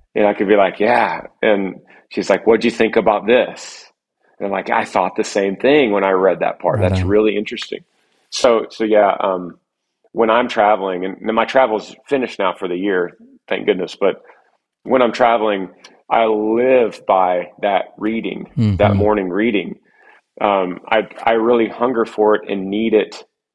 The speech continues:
Speaker 1: more than when I'm at home. Um, I, I s-, I really survive on it because I struggle. I've been struggling a lot when I'm on the road, just,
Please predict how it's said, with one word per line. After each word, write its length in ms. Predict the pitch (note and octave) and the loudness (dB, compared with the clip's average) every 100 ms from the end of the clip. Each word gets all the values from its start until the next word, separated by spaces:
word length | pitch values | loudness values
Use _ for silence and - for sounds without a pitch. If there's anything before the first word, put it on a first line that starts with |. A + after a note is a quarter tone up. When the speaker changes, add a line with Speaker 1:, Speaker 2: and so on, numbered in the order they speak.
| _ _ _ A2+ | _ _ _ -6
Speaker 1:
more 560 | G#2+ A#2 C3 A2+ G#2 | 2 4 4 4 2
than 220 | G2+ G#2 | 0 0
when 120 | G#2 G2+ | 0 0
I'm 160 | F#2+ | -2
at 80 | - | -4
home. 400 | G2+ F#2 F2 E2 - _ _ _ _ _ _ _ _ _ _ - | -2 -2 -4 -10 -18 _ _ _ _ _ _ _ _ _ _ -2
Um, 300 | F#2+ E2+ G2 | 0 0 -2
I, 80 | G2+ - | -4 0
I 60 | G#2 | -2
s-, 180 | - - | -2 -4
I 100 | G#2+ | 0
really 220 | G#2+ G#2+ | 2 0
survive 460 | - F#2 F2+ F#2 F2 | -2 0 2 2 0
on 160 | F2 | -2
it 80 | F2+ | -2
because 240 | F#2 F#2+ | -4 0
I 100 | G#2 | 0
struggle. 680 | A2+ - G2 G#2 F#2+ - - - | 0 0 2 2 0 -4 -8 -4
I've 140 | G2 | 0
been 100 | A2+ | 0
struggling 320 | G#2+ A2 G2+ | 0 2 2
a 40 | F2 | 2
lot 280 | F#2+ G2+ F#2+ | 2 2 0
when 100 | F#2 | -4
I'm 120 | F#2 | -4
on 80 | F2+ | -4
the 80 | |
road, 320 | F2+ G2 F#2 F2 | 0 2 2 -2
just, 240 | E2 - | -10 -14